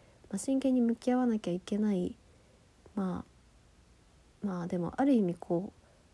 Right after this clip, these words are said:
う、大人になるには大事な、まあ、ステップでもある、まあ、大事なね、こう、一つのこう、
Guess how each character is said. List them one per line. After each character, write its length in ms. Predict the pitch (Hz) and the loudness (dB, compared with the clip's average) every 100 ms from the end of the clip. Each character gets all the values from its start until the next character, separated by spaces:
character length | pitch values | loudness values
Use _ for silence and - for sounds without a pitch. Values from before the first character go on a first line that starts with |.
| _ | _
う、 40 | |
大 20 | - 226 | -2 0
人 100 | 240 | 2
に 160 | 233 | 4
な 100 | 233 | 4
る 80 | 247 | 4
に 220 | 190 180 | 2 2
は 200 | 165 165 - - _ - | 0 -4 -6 -20 _ -4
大 200 | 190 196 | 0 0
事 140 | 196 | 0
な、 220 | 190 185 208 - - _ _ _ - _ - - | -2 -2 -6 -18 -20 _ _ _ -20 _ -20 -10
ま 100 | - | -6
あ、 20 | 185 | -6
ス 100 | - | -2
テ 140 | 202 | -2
ッ 40 | 190 _ _ _ | -2 _ _ _
プ 340 | - 165 160 - - _ _ - _ - - - _ _ _ _ _ _ | -2 0 -2 -6 -18 _ _ -20 _ -20 -20 -20 _ _ _ _ _ _
で 140 | - 190 | -2 0
も 300 | 175 160 - - _ _ _ _ _ _ _ | 0 -2 -6 -12 _ _ _ _ _ _ _
あ 140 | - 190 | -6 -2
る、 260 | 175 165 - - - - _ _ | -2 -2 -6 -20 -20 -20 _ _
ま 100 | - | -10
あ、 20 | |
大 240 | 185 202 202 | -4 0 0
事 100 | 202 | 0
な 140 | 196 | 0
ね、 180 | 196 226 - - - _ - - | 0 -2 -6 -20 -20 _ -20 -8
こ 540 | 190 185 180 175 - | -4 -2 -2 -2 -6
う、 1400 | - - - - _ _ _ - _ _ _ - - _ - | -12 -20 -20 -20 _ _ _ -20 _ _ _ -20 -20 _ -20
一 260 | - - 175 | -16 -8 -6
つ 120 | - | -4
の 140 | 165 | -6
こ 400 | 160 - 165 - | -6 -8 -8 -10
う、 120 | - | -14